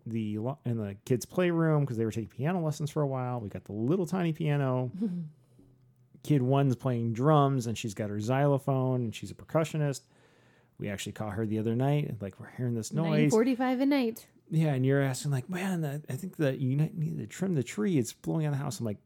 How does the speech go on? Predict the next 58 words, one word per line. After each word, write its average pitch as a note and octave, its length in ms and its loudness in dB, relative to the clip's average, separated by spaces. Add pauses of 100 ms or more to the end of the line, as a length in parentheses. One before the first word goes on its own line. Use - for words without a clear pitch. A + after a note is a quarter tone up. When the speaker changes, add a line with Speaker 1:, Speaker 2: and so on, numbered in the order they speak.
(160)
Speaker 1:
"The A#2 100 -2
tree E3+ 220 -2
doesn't D3+ 240 2
blow B2 320 6
against A#2+ 240 0
the B2 80 0
house A2+ 300 -4
so B2 200 2
rhythmically A2 840 0
for G#2 180 -8
so B2 380 4
long." A#2 480 0
That's A3+ 220 4
kid C#3 240 6
one. A#2+ 220 4
Speaker 2:
<laughs> B2 40 -4
Speaker 1:
No, G4 240 4
no, F#4+ 140 2 (100)
"No, F4 40 0
it's - 160 -6
not. C#4 240 -4
She's A3 220 -2
fast G#3 400 0
asleep." D3 320 -2
Like, A#2+ 200 -2 (160)
that's A2 220 -8
kid A#2+ 220 0
one. G#2+ 220 -4
So - 120 -6
I A#2 40 -2
go A2 140 -2
up, A2 160 -6 (320)
lights D3 380 2
on. B2 300 2
She's C#3 280 0
drumming B2 400 4
away A#2+ 220 4
on A2+ 100 0
her A2 100 -4
floor A#2+ 260 -2
with A2+ 100 0
her A2+ 80 -2
drumsticks. A2+ 600 -4
It's A2 100 -8
like, G#2+ 120 -2
"Mm-hmm, C3+ 520 4 (120)
go D3+ 140 2
to B2 60 4
bed." G2+ 220 -4 (1200)
I - 60 -4
Speaker 2:
We A2+ 60 4
Speaker 1:
could C#3 120 6
Speaker 2:
told B3+ 120 6
her D3+ 60 10
the - 120 10
Speaker 1:
barely D#3 120 10
Speaker 2:
next A3+ 240 2
morning, A3 260 4